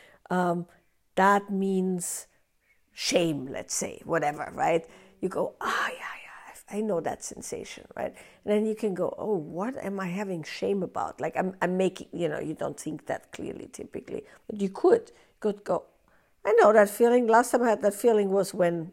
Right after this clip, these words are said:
X happened." And then you start kind of scanning your environment till you go, "Ah," yeah. So that can be quite useful when you really go deep into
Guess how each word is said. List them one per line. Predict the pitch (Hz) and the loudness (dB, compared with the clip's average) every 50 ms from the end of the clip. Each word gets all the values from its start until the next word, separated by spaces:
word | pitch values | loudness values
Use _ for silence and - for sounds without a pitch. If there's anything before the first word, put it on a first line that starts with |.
| - - | -6 -2
X | - 196 196 - - - | 0 0 0 -2 -4 -2
happened." | - 165 139 - - - 135 - 160 165 - _ _ _ - - - - - _ _ _ _ _ _ _ _ - | 0 0 0 0 -2 -4 -4 -4 -6 -12 -16 _ _ _ -20 -20 -20 -20 -20 _ _ _ _ _ _ _ _ 2
And | 196 202 | 6 8
then | 202 196 202 | 8 8 8
you | 202 202 196 | 6 4 2
start | 196 - - 226 202 185 190 190 - - | 2 4 6 8 8 8 6 4 0 -2
kind | - 214 202 196 | 2 2 4 4
of | 185 175 | 2 0
scanning | - - - - - 208 202 208 214 214 202 190 185 180 | 0 -4 -2 2 4 6 6 6 6 6 4 4 4 4
your | 185 175 | 4 4
environment | 170 170 170 175 165 185 190 190 175 165 156 156 156 - | 4 4 4 4 4 4 4 2 2 0 0 -2 -4 -6
till | - - 202 170 160 | -4 -4 -2 -2 0
you | 156 156 | -2 -2
go, | 151 - 151 - - - _ | 0 -2 -2 -2 -4 -8 _
"Ah," | - 160 160 170 170 170 175 175 170 165 165 165 156 147 143 139 139 143 143 135 - - - - | -10 -8 -8 -6 -6 -6 -6 -6 -6 -8 -8 -8 -8 -8 -10 -10 -10 -10 -12 -14 -16 -18 -16 -12
yeah. | - 160 - - - - - - - - _ | -12 -10 -10 -12 -16 -18 -20 -20 -20 -20 _
So | - - 202 | -4 0 4
that | 208 202 196 202 | 4 4 4 2
can | - - 247 226 196 | 2 2 2 2 2
be | 185 170 - - _ | 0 -2 -4 -6 _
quite | - - - 202 190 185 185 - - | -6 0 2 2 2 2 -2 -4 -4
useful | 190 190 208 - - - - - 190 170 160 160 - - - - _ _ - | -4 -2 -2 -4 -6 -8 -4 -2 0 0 0 0 -4 -8 -18 -20 _ _ -2
when | - 185 185 | 0 2 2
you | 180 180 | 2 2
really | 175 175 180 202 214 214 196 190 190 175 160 | 0 0 0 2 2 2 2 2 2 0 0
go | - - 180 170 165 | 0 -2 0 0 0
deep | 160 - - 190 165 160 - - | -2 -6 -8 -8 -8 -8 -8 -8
into | - 170 170 151 - - 175 170 - | -6 -6 -6 -8 -6 -6 -6 -6 -6